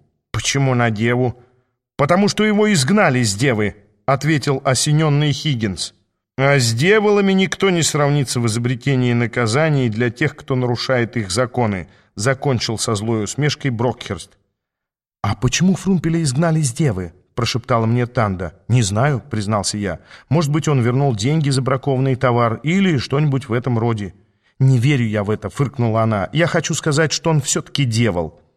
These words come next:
"Аас", улыбнулся Иштван, разглядывая Искакун,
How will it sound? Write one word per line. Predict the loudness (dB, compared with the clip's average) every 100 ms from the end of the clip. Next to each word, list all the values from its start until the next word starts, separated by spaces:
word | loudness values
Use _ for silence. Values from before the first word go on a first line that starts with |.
| _ _ _ 0
"Аас", | 2 4 2 0 -6 -10 _
улыбнулся | -4 -2 0 0 0 -2 -2
Иштван, | 0 0 -2 0
разглядывая | 0 0 0 -2 0 -2 -2
Искакун, | -2 -6 -4 -4 -4 -6 -8